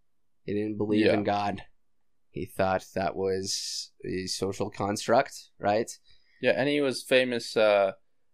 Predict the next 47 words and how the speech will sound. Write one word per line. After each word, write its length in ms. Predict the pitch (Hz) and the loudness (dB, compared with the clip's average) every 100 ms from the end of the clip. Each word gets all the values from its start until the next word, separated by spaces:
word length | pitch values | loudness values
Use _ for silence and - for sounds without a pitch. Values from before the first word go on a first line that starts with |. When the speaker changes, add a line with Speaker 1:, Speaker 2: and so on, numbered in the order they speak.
| _ | _
Speaker 2:
for 140 | - 117 | -4 -4
saying 320 | - 107 104 | 0 0 0
that 160 | 80 | -2
God 260 | - - - | 0 0 0
is 120 | - - | -4 -2
dead. 320 | - - - | 0 2 0
Speaker 1:
Yeah, 340 | 143 131 80 - | 4 6 4 -2
Speaker 2:
Like, 140 | 101 87 | -2 0
Speaker 1:
that, 120 | 85 | 0
Speaker 2:
he 80 | 110 | 0
Speaker 1:
that 120 | 104 | 0
Speaker 2:
was 100 | 95 | 0
Speaker 1:
was 200 | 92 90 | -2 -4
in 240 | 85 92 | -6 -2
Speaker 2:
the 120 | 107 | -2
first 360 | 104 107 107 - | 0 0 0 0
person 500 | 113 110 - 101 95 | -2 -2 -4 -10 -6
to 140 | 95 | -6
kinda 420 | 90 110 101 98 - - | -6 -6 -4 -6 -8 -8
declare 520 | 101 - 107 98 98 | -8 -2 0 2 0
that 240 | 95 80 | -4 -8
God 240 | 92 95 - | -8 -8 -8
Speaker 1:
that 60 | |
Speaker 2:
is 100 | 101 | -6
Speaker 1:
God 120 | 95 | 2
Speaker 2:
dead. 100 | 113 | 2
Speaker 1:
is 100 | - | 2
dead. 220 | - - - - | -2 -6 -8 -10
Because 240 | 120 120 | -4 -2
he 80 | 120 | 0
knew 260 | 113 113 107 | 0 0 2
that, 220 | 104 - _ _ _ _ _ _ _ _ _ - | 0 0 _ _ _ _ _ _ _ _ _ -4
um, 640 | 104 98 92 87 85 71 104 _ _ - | 0 0 0 -4 -4 -8 -12 _ _ -6
we 120 | 107 | -2
thought 180 | 117 107 | 0 -2
that 80 | |
God 340 | 95 104 101 95 | 2 2 2 0
was 180 | 98 104 | -4 -4
an 100 | 98 | -4
idea, 480 | 92 90 67 - - | -4 -6 -8 -10 -10
right? 300 | 82 80 - - - | -8 -8 -12 -18 -14
And 400 | 92 87 85 - | -12 -10 -12 -12
in 240 | 101 101 98 | -8 -6 -6
the 100 | 92 | -6
late 480 | 95 95 82 - - _ _ _ - | -4 -4 -6 -12 -18 _ _ _ -10
eighteen 360 | 98 80 95 | -10 -6 -6
hundreds, 680 | 90 92 85 87 85 - - | -6 -6 -6 -6 -6 -12 -18